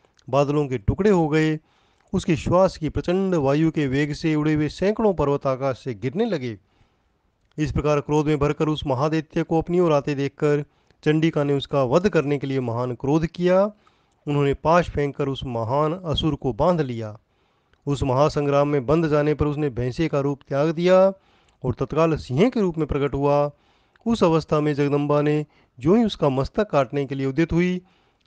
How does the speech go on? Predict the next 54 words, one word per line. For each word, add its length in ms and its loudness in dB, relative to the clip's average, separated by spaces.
त्यों 160 6
ही 80 4
वह 120 2
खड़गधारी 460 2
पुरुष 260 0
के 120 -2
रूप 140 0
में 120 -2
दिखाई 260 0
देने 180 2
लगा। 420 2
तब 140 2
देवी 240 2
ने 100 0
वर्षा, 460 0
बाणों 320 4
की 120 -2
वर्षा 300 0
करके 340 -6
ढाल 280 0
और 80 2
तलवार 360 2
के 120 -4
साथ 160 0
उस 260 -8
पुरुष 200 -6
को 160 -4
भी 300 2
बींध 260 2
डाला। 600 2
इसके 240 -4
बाद 180 -2
वह 140 -4
गजराज 480 2
के 100 2
रूप 160 2
में 120 -2
परिणित 340 -2
हो 100 2
गया 300 4
तथा 120 4
अपनी 180 0
सूंड 300 2
से 160 0
देव-, 320 0
देवी 280 4
के 140 2
विशाल 360 2
सिंह 240 -2
को 100 -2
खींचने 440 -2
और 180 0
गरजने 420 0
लगा। 380 -6